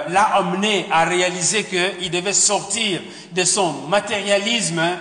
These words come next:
pour pouvoir entrer dans un niveau d'ordre spirituel. Amen. <clears throat> Euh,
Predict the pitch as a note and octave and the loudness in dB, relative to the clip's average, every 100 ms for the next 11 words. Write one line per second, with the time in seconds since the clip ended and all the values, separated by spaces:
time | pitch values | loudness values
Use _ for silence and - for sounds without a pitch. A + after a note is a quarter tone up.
0 | - - - G3 F#3+ F#3+ F#3 G3+ G3+ G3+ | -10 -16 -2 4 4 2 2 4 4 4
1 | F3 - F#3 E3+ E3 D#3+ F#3+ F3+ E3+ D3 | 0 0 -2 2 2 2 0 0 -2 0
2 | F#3 G3 G3+ - - - D#3+ F3 G3+ F3 | 2 4 2 -4 -14 -18 -4 2 2 2
3 | E3+ F#3 G3+ - - G3 F#3 F#3 E3+ D3+ | 0 2 2 0 0 0 0 0 2 0
4 | A#2+ - - - - _ _ _ _ - | -2 -12 -20 -20 -20 _ _ _ _ -12
5 | - - B2+ D3+ G3 - - - - - | -8 -2 -2 0 -2 -2 -14 -20 -20 -20
6 | - - - - - A#3+ A3+ D3+ - - | -20 -20 -20 -14 -2 0 2 0 -6 -14
7 | - - - _ _ _ - - _ _ | -20 -20 -20 _ _ _ -20 -20 _ _
8 | _ _ _ _ - F3+ F3+ E3+ E3+ | _ _ _ _ 2 6 8 8 6